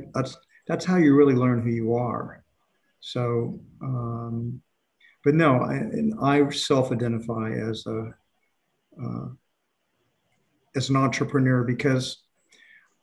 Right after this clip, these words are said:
I wanted to do something in the world. I didn't just want, I wanted to build something. I wanted to create something. I, I didn't want to just,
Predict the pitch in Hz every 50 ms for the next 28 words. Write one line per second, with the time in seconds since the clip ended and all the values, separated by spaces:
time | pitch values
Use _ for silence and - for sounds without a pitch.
0 | - - 185 208 214 226 233 226 175 147 131 117 113 135 139 151 - - 135 120
1 | 110 120 117 113 113 113 113 110 117 117 113 120 131 139 160 156 175 139 110 113
2 | 139 131 127 - - 127 123 123 123 - - - 143 170 202 202 156 135 113 107
3 | 123 123 131 143 139 - - 117 - 123 127 139 143 131 - - - 123 123 131
4 | 139 135 - - 123 113 110 - 117 - - - - 117 123 - - 123 123 120
5 | 143 147 139 127 123 123 123 120 117 110 107 117 117 117 113 - - - - _